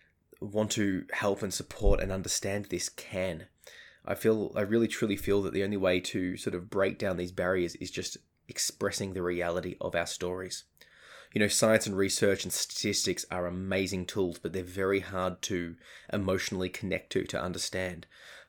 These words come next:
But if I share what I went through, and if you share what you've, you've gone through, we get a deeper understanding.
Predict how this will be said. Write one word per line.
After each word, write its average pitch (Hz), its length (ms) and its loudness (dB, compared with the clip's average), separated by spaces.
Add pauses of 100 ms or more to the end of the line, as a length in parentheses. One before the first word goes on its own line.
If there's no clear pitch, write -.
But 98 80 0
if 92 80 -4
I 104 100 4
share 98 300 4
what 95 120 2
I 92 120 2
went 92 220 -2
through, 87 320 -4
and 92 100 -6
if 85 100 -10
you 104 120 0
share 98 260 2
what 71 140 -2
you've, 92 300 -4
you've 90 340 -6
gone 95 240 -2
through, 80 380 -4 (340)
we 101 80 -4
get 95 100 -2
a 95 60 -4
deeper 92 420 -2
understanding. 87 600 -6